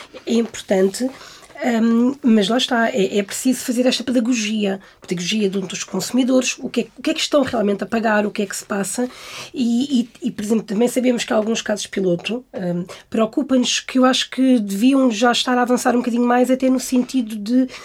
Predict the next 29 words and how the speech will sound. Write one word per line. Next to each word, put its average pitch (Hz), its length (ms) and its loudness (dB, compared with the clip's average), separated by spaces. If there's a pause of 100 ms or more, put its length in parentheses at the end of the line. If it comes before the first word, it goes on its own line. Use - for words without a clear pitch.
(140)
para 262 80 -4
as 247 60 0
pessoas 262 180 -4
começarem 262 360 4
a 254 40 0
perceber, 220 520 0
por 196 80 -16
exemplo, 190 180 -4
houve, 208 120 -6
houve 220 180 -2
alguns 214 200 -2
municípios 247 500 -2
que - 80 -10
até 247 100 -4
começaram 226 460 0
a 214 60 0
colocar 226 380 -2
antes, 240 460 0 (320)
antes 269 340 0
das 240 160 0
pessoas 240 280 0
pagarem, 214 640 -2 (420)
eh, - 160 -6 (100)
quanto 269 220 0
é 277 80 2
que, 262 580 2 (260)
hum, 220 300 2
se - 220 2
pagassem 233 760 2